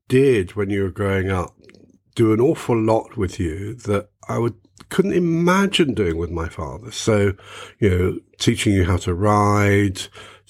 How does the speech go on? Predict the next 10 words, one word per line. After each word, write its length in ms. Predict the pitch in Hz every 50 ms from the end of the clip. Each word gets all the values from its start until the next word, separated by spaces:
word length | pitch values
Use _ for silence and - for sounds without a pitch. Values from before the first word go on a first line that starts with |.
| - - -
uh, 380 | - 95 92 - - 50 50 50 - - - - - - - - - - - - - - -
teaching 340 | - 110 101 - - 98 90
you 120 | 90 85
how 120 | 80 90 87
to 140 | - - 85
swim, 1000 | - - - - 104 104 107 104 104 101 101 101 98 101 104 101 101 104 101 - - - - - - - - - - - _ - 139
just 320 | 123 - 107 98 - - -
generally, 840 | - 110 101 104 107 107 104 101 98 98 95 95 95 92 92 - _ _ _ _ _ _
you 240 | - - 101 87 82
know, 60 | 90